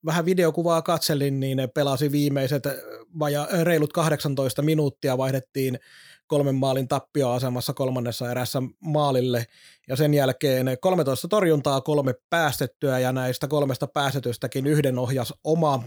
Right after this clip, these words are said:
pelaaja maaliin, ja yhdessä maalissa oli kahden oman pelaajan kaksikerroksinen maski, joten ei nyt ihan kaikkein helpoin kenttäpelaajienkaan osalta. Ää, mut, ja sitten näiden lisäksi Juho on pelannut kaksi ottelua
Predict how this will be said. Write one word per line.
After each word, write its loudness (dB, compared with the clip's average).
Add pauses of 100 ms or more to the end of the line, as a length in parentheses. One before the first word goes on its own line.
(120)
pelaaja 0
maaliin, -2 (420)
ja 0
yhdessä -2
maalissa -2
oli -2 (260)
kahden 0
oman 0
pelaajan -4
kaksikerroksinen -4
maski, -4
joten -6
ei -4
nyt -4
ihan -2
kaikkein -2
helpoin -2 (680)
kenttäpelaajienkaan -2
osalta. -2 (580)
Ää, -2
mut, 0 (800)
ja 4
sitten 4
näiden 4
lisäksi 2
Juho 4
on 0
pelannut 0
kaksi 0
ottelua 0